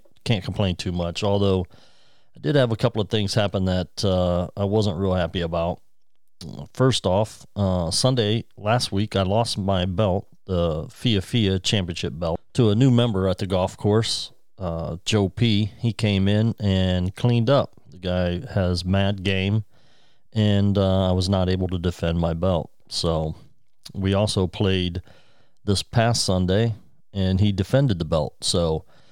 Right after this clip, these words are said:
he's gonna have it for another week this week, and myself and a couple of the other guys that play, uh, need to work on some things to try to get that belt from him. But congrats, Joe P. Well deserved. Shot a sixty-nine this past,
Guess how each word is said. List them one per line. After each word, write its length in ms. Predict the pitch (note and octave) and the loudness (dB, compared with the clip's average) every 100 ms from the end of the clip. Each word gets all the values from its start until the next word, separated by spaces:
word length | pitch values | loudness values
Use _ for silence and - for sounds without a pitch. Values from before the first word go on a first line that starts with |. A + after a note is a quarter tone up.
| - - - - - | -20 -20 -20 -20 -20
he's 300 | - C3+ C3 | -4 0 2
gonna 160 | C3 C3+ | 4 4
have 160 | C3 B2+ | 4 2
it 100 | G2+ | 2
for 160 | B2+ | 2
another 260 | A#2 C3 A#2+ | 4 4 4
week 220 | C3 A#2+ | 2 2
this 240 | A#2+ - | 0 0
week, 320 | A#2+ C3+ C#3 A2+ | 2 0 0 0
and 500 | G#2 G2+ G2+ G2 G2 - - - | 2 4 2 2 0 -6 -14 -8
myself 640 | F#2 F#2+ - G#2 G2+ G#2 - | -2 0 0 0 2 0 -2
and 140 | F#2 | -2
a 40 | F2+ | -2
couple 320 | G#2+ G2 F#2 | -2 -2 -2
of 80 | F2+ | 0
the 140 | F#2+ | 0
other 180 | G2 G2 | 0 0
guys 360 | F#2 F#2+ F#2+ | 0 0 0
that 80 | - | -4
play, 480 | - G2 G#2 A#2 A2+ F#2+ - - | -2 0 2 0 -2 -8 -16 -6
uh, 300 | F#2 F2 F2 | -4 -4 -2
need 200 | F#2 G#2 | -2 0
to 60 | |
work 220 | G#2+ A#2+ A2+ | 0 0 0
on 120 | F2 | -2
some 160 | - | -4
things 260 | - G2 G#2+ | -2 0 2
to 60 | F2 | 2
try 140 | G2+ | 0
to 80 | G2+ | 0
get 140 | G#2 | 0
that 120 | G2+ | -2
belt 280 | F#2 A#2 A#2+ | 0 0 -2
from 240 | - F2 E2 | -2 -2 -2
him. 120 | E2 - - - - | -8 -12 -20 -20 -10
But 240 | A2+ G2+ - | -2 -2 0
congrats, 460 | A2+ G2+ G#2+ - | 0 2 0 0
Joe 220 | - G2+ F2+ | 0 0 2
P. 320 | G2+ G#2 A2+ - - - - - | 2 0 0 -8 -20 -20 -20 -4
Well 200 | A#2 B2+ | 2 2
deserved. 560 | A2+ G2 G#2+ G2+ A2+ - - - - - - - | 2 2 2 2 0 -4 -20 -20 -20 -20 -20 -10
Shot 300 | - F#2 F#2+ | -4 0 2
a 300 | G#2+ E2+ F2 | 2 2 0
sixty-nine 760 | - A#2+ - G#2 G#2 G2+ G#2 | -2 -2 0 2 2 2 2
this 180 | F2+ - | 0 -2
past, 440 | - F2+ F2 - | -2 0 0 -6